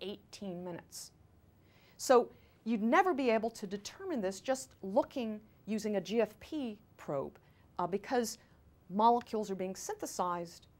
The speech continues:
at the same rate as these molecules are being degraded. But because these photoactivatable fluorescent proteins are switched on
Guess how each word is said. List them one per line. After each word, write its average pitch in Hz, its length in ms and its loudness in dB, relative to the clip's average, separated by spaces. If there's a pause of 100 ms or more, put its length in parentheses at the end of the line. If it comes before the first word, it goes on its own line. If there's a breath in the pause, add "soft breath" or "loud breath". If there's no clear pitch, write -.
(260)
at 220 100 -2
the 254 60 -4
same 311 440 0
rate 190 180 0
as 185 120 -2
these 175 200 -8
molecules 160 540 -6
are 156 40 -10
being 156 220 -12
degraded. 156 420 -6 (920 soft breath)
But 196 140 -8
because 302 560 0
these 233 280 -2
photoactivatable 208 880 2
fluorescent 170 400 -6
proteins 156 540 -10 (300 soft breath)
are 196 100 2
switched - 480 -4
on 220 320 0